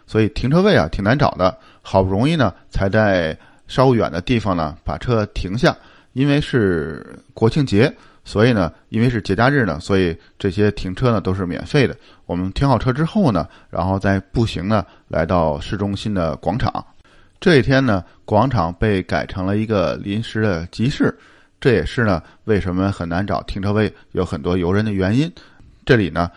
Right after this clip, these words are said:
大多数的摊位呢都是卖手工艺品的。在我们住的城市温莎呢，也有类似的集市，每年呢，在一个固定的周日，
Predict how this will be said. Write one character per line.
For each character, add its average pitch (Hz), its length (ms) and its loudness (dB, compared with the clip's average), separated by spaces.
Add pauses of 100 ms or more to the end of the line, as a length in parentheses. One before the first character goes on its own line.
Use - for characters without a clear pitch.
(160)
大 110 160 2
多 113 160 2
数 120 160 -2
的 87 80 2
摊 127 280 2
位 123 120 4
呢 78 140 -4 (240)
都 107 160 2
是 107 160 -4
卖 95 480 0
手 - 160 -6
工 110 160 -2
艺 170 100 2
品 - 160 -2
的。 - 160 -6 (560)
在 165 220 4
我 98 100 4
们 78 120 -6
住 131 180 0
的 85 400 0
城 95 260 -6
市 110 180 2
温 117 160 4
莎 156 200 2
呢， 104 180 0
也 95 80 -2
有 98 140 2
类 98 220 2
似 - 200 -6
的 69 460 -2 (320)
集 101 160 -2
市， 123 260 2 (280)
每 95 200 2
年 87 260 -2
呢， 113 180 2 (240)
在 95 140 -2
一 90 140 0
个 98 160 0
固 104 180 -4
定 101 180 -2
的 82 240 -4
周 127 220 2
日， 143 220 2